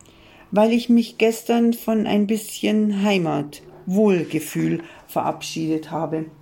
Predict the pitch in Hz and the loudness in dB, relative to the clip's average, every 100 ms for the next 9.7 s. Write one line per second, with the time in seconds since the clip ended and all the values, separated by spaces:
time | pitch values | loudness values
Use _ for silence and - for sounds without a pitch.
0 | - - - - - - - - - 196 | -20 -20 -20 -20 -20 -20 -20 -16 -2 2
1 | 202 208 214 220 - 175 170 180 - 185 | 4 4 2 -2 -4 -2 0 -2 -2 -6
2 | - 180 175 214 220 226 208 190 196 202 | -4 -4 -4 0 2 4 2 2 0 -2
3 | 196 160 151 175 180 202 - 156 151 147 | -4 -2 -2 -4 -4 -6 -4 -4 -4 -8
4 | 147 - _ - - - - - 160 170 | -10 -18 _ -20 -20 -20 -10 -2 -2 0
5 | 175 185 277 277 220 202 202 208 196 - | -2 2 4 4 2 2 2 -4 -6 -4
6 | 151 170 180 202 - 151 160 185 196 - | -2 -2 -4 -6 -4 -4 -2 -2 -6 -12
7 | _ - 214 226 214 208 - 226 262 247 | _ -6 -2 0 0 -2 -2 0 2 2
8 | 190 196 208 214 208 156 143 156 - 196 | 2 2 2 0 0 0 0 -2 -4 -4
9 | 180 117 120 - - 123 - | -2 -2 -4 -10 -12 -12 -16